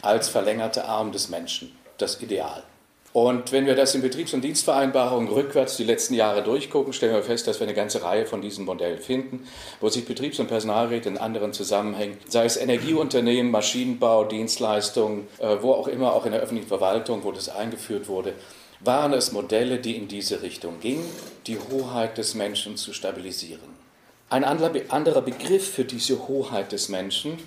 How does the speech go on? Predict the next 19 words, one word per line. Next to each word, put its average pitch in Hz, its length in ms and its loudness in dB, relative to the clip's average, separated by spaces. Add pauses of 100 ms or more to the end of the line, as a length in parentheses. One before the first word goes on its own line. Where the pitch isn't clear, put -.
stammt 127 280 0
aus 120 140 -4
den 127 160 0
siebziger 123 460 -4
Jahren. 87 400 -4 (480)
Den 143 440 2
haben 127 220 0
wir 123 360 2
wieder, 117 440 2
sagen 110 180 -4
wir 110 80 2
mal, - 60 -2
etwas - 380 -2
entstaubt 107 720 -6
und 117 180 -8
aus 110 140 -8
dem - 120 -6
Vergessen 101 520 -4
gerettet. 131 640 -6